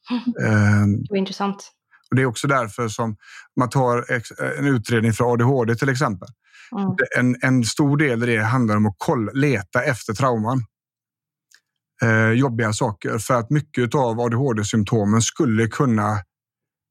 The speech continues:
Speaker 2: vara P T S D-reaktioner helt enkelt.
Speaker 1: Mm.
Speaker 2: Som inte slutar.
Speaker 1: Gud,
Speaker 2: Det här
Speaker 1: intressant.
Speaker 2: att man är splittrad och vim-, vimsig och är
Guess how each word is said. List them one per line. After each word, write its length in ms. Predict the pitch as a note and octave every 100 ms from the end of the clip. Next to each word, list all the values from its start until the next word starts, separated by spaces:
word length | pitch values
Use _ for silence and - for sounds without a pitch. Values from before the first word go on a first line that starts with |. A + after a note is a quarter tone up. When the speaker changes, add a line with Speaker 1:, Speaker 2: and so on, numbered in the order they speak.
| _ -
Speaker 2:
vara 600 | B2 B2+ G2+ G2+ G#2+ G2+ - -
P 100 | C#3+
T 120 | A2 C#3
S 120 | -
D-reaktioner 520 | A2 G#2+ G2+ A2+ G#2+
helt 160 | C3+ B2+
enkelt. 300 | A2 A2 - _ _ _ A3+
Speaker 1:
Mm. 140 | G3 F#3+ _
Speaker 2:
Som 220 | - B2
inte 180 | B2 G#2+
slutar. 440 | G#2+ B2+ - B2+ A#2+ _ _ _ _ _ _ _ _ _ _ _ _ -
Speaker 1:
Gud, 100 | A3+
Speaker 2:
Det 80 | A#2+
här 120 | B2
Speaker 1:
intressant. 260 | A2 A2 G2
Speaker 2:
att 40 |
man 120 | A#2
är 140 | A2+ G#2+
splittrad 560 | - B2 - A2 A2+ A2
och 60 |
vim-, 220 | A2+ A2+ A2
vimsig 460 | A#2 G2+ A2+ A#2
och 160 | A2+
är 40 | A#2